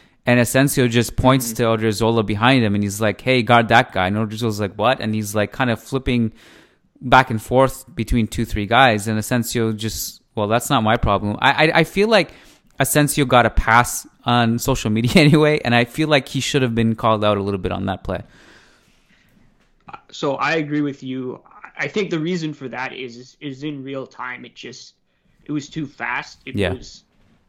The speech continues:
Speaker 2: like, it, it was, Odriozola was the guy in that zone and the obvious player to blame. And I do think there's what Matt said about, like, Odriozola,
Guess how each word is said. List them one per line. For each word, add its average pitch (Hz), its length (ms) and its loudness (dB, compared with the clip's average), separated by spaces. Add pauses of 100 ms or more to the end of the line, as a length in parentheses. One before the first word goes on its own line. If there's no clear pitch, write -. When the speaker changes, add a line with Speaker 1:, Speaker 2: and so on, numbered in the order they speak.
(320)
Speaker 2:
like, 131 400 -10 (120)
it, - 180 -16 (300)
it 147 100 -4
was, 156 180 -4 (320)
Odriozola 156 640 -4
was 139 200 -8
the 139 80 -10
guy 131 300 -6
in 135 220 -12
that 131 220 -14
zone 127 440 -14
and 131 120 -14
the - 120 -14
obvious 123 320 -8
player 120 240 -12
to 113 80 -12
blame. 147 400 -4
And 143 80 -6
I 143 80 -6
do 185 240 -4
think 160 380 -8
there's 143 340 -8
what 135 300 -10
Matt 143 360 -8
said 143 220 -14
about, 127 340 -12
like, 120 180 -16
Odriozola, 131 840 -8